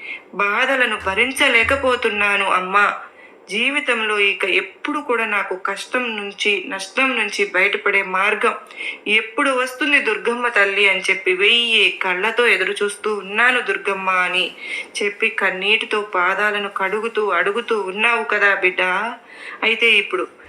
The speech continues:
నీతో ఒక మాట చెప్తాను, జాగ్రత్తగా వింటావు కదూ? తల్లి, ఏది చెప్పినా కూడా నీ మంచి కోసమే అని చెప్పి ఆలోచించుకో బిడ్డ. ప్రతి మాటకి కూడా నువ్వు విలువనివ్వాలి.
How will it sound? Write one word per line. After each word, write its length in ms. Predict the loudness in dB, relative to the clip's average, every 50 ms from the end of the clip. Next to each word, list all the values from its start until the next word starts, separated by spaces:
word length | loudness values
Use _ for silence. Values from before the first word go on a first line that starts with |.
| -20 -14 -10 -8
నీతో 300 | -6 -6 -4 -4 -4 -4
ఒక 180 | -2 -2 -4
మాట 320 | -2 0 2 2 2 2 0
చెప్తాను, 520 | -2 -2 -4 -6 -4 -4 -4 -2 -4 -4
జాగ్రత్తగా 720 | -4 -2 -2 -2 -2 -2 -2 -2 -2 -2 -2 -2 0 0
వింటావు 520 | 0 -2 -4 -6 -4 -2 -2 -2 -2 -2 -4
కదూ? 240 | -6 -6 -6 -8 -10 -14 -20 -20 -20 -20 -20 -20 -20 -14 -10 -8
తల్లి, 420 | -6 -4 -2 -2 -2 -2 -4 -8 -14 -18 -20 -20 -20 -12 -4 0
ఏది 440 | 2 4 4 4 4 2 0 0 0 0
చెప్పినా 360 | -2 -2 -2 -2 -2 -2 -2
కూడా 280 | -2 -2 -2 0 0 -2
నీ 240 | -2 -4 -6 -4 -2
మంచి 340 | -2 -2 -2 -2 -2 -2
కోసమే 480 | 0 0 0 0 0 -2 -2 0 2 2
అని 180 | 2 2 0 -2
చెప్పి 320 | -4 -4 -4 -4 -2 -2
ఆలోచించుకో 880 | 0 0 0 0 0 -2 -2 -4 -6 -6 -6 -4 -2 -2 -2 -2 -4 -6 -16 -20 -20 -20 -20 -20 -20 -20 -20 -18 -8 -6
బిడ్డ. 200 | -6 -4 -2 0 0 0 -2 -4 -6 -10 -14 -20 -20 -20 -20 -12 -6 -4
ప్రతి 300 | -4 -4 -2 -2 -4 -2
మాటకి 600 | 2 2 4 4 4 4 4 2 4 4 4 2
కూడా 320 | 2 0 0 2 2 0
నువ్వు 460 | 0 -2 -4 -2 -2 -2 -2 -2 -4 -6
విలువనివ్వాలి. 840 | -6 -4 -4 -2 -2 -2 0 -2 -2 -2 0 2 2 2 2 0